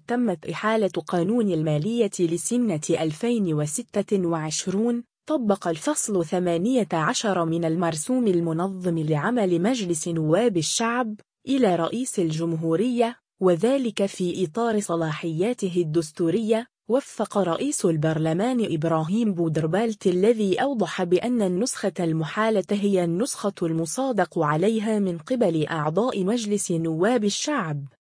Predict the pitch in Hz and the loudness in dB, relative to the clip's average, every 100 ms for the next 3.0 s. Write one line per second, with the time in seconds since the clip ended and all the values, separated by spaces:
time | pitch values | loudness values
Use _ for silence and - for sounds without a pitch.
0 | _ _ _ 202 196 - 285 240 160 160 | _ _ _ 2 2 2 2 4 2 0
1 | 254 277 202 170 220 254 220 208 180 - | -2 0 0 2 0 0 -2 -2 -4 0
2 | 190 220 262 180 156 165 220 262 - | 2 2 2 2 2 2 0 0 -2